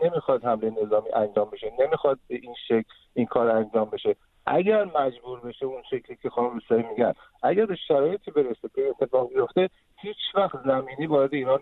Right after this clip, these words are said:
نخواهند شد. اینا به شدت از هوا و دریا سرکوب خواهند کرد، دوباره به خاطر اینکه این آقایون رو به میز، پای میز مذاکره بکشن و اون شکلی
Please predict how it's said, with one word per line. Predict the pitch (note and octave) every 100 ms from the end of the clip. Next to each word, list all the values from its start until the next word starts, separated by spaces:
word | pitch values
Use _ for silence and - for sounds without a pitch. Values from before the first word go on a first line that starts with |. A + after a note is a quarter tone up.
| C3+
نخواهند | C#3 A2+ G2
شد. | F2 E2 _ _ -
اینا | D3
به | F#3 D#3+ -
شدت | D3 C#3+ - D#3+ C3 -
از | B2+ - -
هوا | B2 B2 C#3+ G2+ - _ -
و | B2+ B2
دریا | B2+ A#2+ A#2 A#2+ D#3 - -
سرکوب | B2 A#2+ F3 -
خواهند | D#3+ C#3 A2+
کرد، | C3 C3 - _ _ _
دوباره | - D#3 D3+ D3+ F#3
به | F#3
خاطر | - C#3+ -
اینکه | F3 F#3 - F#3 - _ -
این | D#3 E3
آقایون | B2+ A#2 B2+ D3+
رو | C#3+
به | C3+ C#3+
میز، | C#3+
پای | C#3 C#3+ C#3+
میز | C#3+ C#3+ C3+
مذاکره | A#2+ A2+ - C#3+
بکشن | D3+ D3 - C#3+ D3 _ _ -
و |
اون | F3 F#3
شکلی | F3+